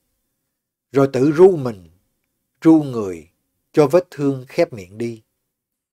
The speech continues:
và để cố ru cho giấc ngủ được yên bình.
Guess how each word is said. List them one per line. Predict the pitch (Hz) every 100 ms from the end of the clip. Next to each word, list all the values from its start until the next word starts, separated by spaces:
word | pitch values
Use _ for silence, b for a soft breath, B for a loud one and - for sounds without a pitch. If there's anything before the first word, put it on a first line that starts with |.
| _ _ _ _
và | 123 127 120 117
để | 113 123 135
cố | 185 214
ru | 170 151
cho | 160
giấc | 190 202
ngủ | 110 139
được | 117 -
yên | 208 156 131
bình. | 104